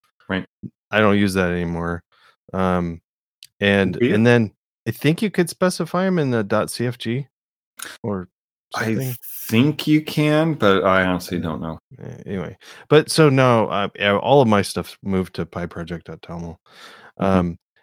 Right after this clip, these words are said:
Speaker 2: and, but still, and, and I, most of the stuff still makes sense, but you still have this classifier section. I don't think it's required though. Um,
Speaker 1: No,
Speaker 2: is it
Speaker 1: it's
Speaker 2: just
Speaker 1: not.
Speaker 2: Okay. Is it bad form to leave it out, or?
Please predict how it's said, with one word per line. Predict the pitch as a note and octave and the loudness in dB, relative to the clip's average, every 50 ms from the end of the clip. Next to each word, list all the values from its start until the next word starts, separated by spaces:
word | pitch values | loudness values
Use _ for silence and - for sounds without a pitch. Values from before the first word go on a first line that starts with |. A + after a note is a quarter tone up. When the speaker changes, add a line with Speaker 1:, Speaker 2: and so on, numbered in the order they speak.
| _ _ - | _ _ 0
Speaker 2:
and, | G#2+ A#2 A2+ A2 G#2+ F#2 | 2 2 4 2 2 2
but | A#2+ C#3 C3+ - | 0 0 0 0
still, | - - F3 F3 D3 A#2 G#2+ G#2+ - - | -2 0 2 4 4 4 2 0 -2 -2
and, | B2+ B2 A#2+ B2 | 0 0 0 0
and | - C#3 C#3 D3 | 0 0 2 4
I, | C#3+ C#3+ C#3 - - _ _ _ _ _ _ _ _ - | 4 4 4 2 -2 _ _ _ _ _ _ _ _ -4
most | A2+ B2 D3+ F#3+ G3 - - | 0 4 4 4 4 2 2
of | D#3+ | 2
the | C3+ A2 | 0 0
stuff | - - A#2+ G#2 - | 2 -2 -2 -2 -2
still | - - A#2 | -2 0 0
makes | A2 G2+ G2 - - | 2 2 0 -2 -2
sense, | - D#3+ G2 E2 - _ - | -2 -2 -2 -4 -8 _ -4
but | A2 G#2+ - - _ _ _ - | -2 -2 -2 -4 _ _ _ -8
you | - A2 | -6 -6
still | A2 - - C3 A#2 | -6 -4 -4 -4 -2
have | G2 A2+ G#2+ F#2+ | -2 -2 -4 -2
this | G2+ G#2 F#2+ - | -2 -2 -2 -4
classifier | - - - A#2 A#2+ A#2 - - G#2+ - G2 F2+ F2+ | -8 -8 -2 -2 -2 -2 -2 -6 -8 -4 -4 -4 -4
section. | E2 - - F2+ - - - F2 E2+ E2 _ - - | -6 -8 -12 -14 -12 -14 -16 -16 -16 -18 _ -12 -10
I | |
don't | A2+ A2+ E3 B3 E4 _ | -2 -2 -2 -2 -2 _
think | _ - F3 E3+ E3 | _ -4 -4 -2 -2
it's | D#3 B2+ - | -4 -4 -4
required | A2 G2+ - - - G2 G2 F#2+ E2 D#2+ E2 E2 E2 E2 | -6 -6 -8 -8 -6 -4 -2 -2 -4 -6 -12 -16 -14 -12
though. | E2+ E2 D#2+ D#2 D#2 - _ _ _ _ _ - | -12 -12 -12 -14 -18 -20 _ _ _ _ _ -10
Um, | - G#2 G#2+ G#2 G2 F#2 F2 E2+ F2 - _ _ _ _ _ - | -6 -4 -2 0 -2 -2 -4 -8 -12 -16 _ _ _ _ _ -2
Speaker 1:
No, | - A2 G2 | 0 2 2
Speaker 2:
is | F2 | 2
it | |
Speaker 1:
it's | - - | 2 0
Speaker 2:
just | A#2+ E2+ | -2 -4
Speaker 1:
not. | D#2 - _ _ _ _ _ _ _ _ - - | -4 -6 _ _ _ _ _ _ _ _ -2 -2
Speaker 2:
Okay. | A#2+ A#2 - F2 E2+ _ _ _ _ _ _ - | -2 -2 -2 -8 -12 _ _ _ _ _ _ -6
Is | G#2+ G#2+ | -2 0
it | A#2 A2 - _ _ _ _ _ _ _ _ _ _ _ _ _ _ - | 0 0 -2 _ _ _ _ _ _ _ _ _ _ _ _ _ _ -2
bad | - G2+ A2 B2 B2 | 0 2 2 2 0
form | - - G#2+ A#2 C3+ D#3 C#3+ | -2 -4 -2 0 0 0 -2
to | B2 | -2
leave | A2 A2+ B2 C3 A#2 | -2 0 0 0 0
it | G2+ G2+ | 0 0
out, | G2+ A#2+ E3+ A3 B3 A3+ | 2 2 0 0 0 0
or? | D3 G2 F#2+ F#2 - - | -2 -2 -2 -4 -6 -8